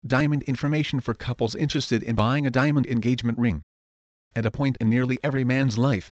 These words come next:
there comes a time when his heart knows it's time to buy a diamond engagement ring for the woman he loves. Only then will you feel comfortable buying a diamond engagement ring.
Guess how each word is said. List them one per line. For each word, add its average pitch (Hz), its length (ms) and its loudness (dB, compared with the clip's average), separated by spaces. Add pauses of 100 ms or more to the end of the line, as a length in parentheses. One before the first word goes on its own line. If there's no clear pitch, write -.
(140)
there 160 220 4
comes 127 300 2
a 120 40 2
time 131 300 -2
when 127 140 2
his 117 160 0
heart 127 240 -2
knows 147 260 2
it's 113 160 -6
time 147 280 -2
to 123 100 0
buy 104 160 0
a 104 80 -4
diamond 135 400 2
engagement 117 500 0
ring 117 220 2
for 117 120 0
the 117 80 2
woman 160 280 2
he 135 100 0
loves. 117 460 -2 (680)
Only 160 300 2
then 143 300 0
will 120 180 4
you 143 140 2
feel 139 260 0
comfortable 123 460 -2
buying 120 360 0
a 127 40 0
diamond 135 340 2
engagement 117 540 0
ring. 101 240 0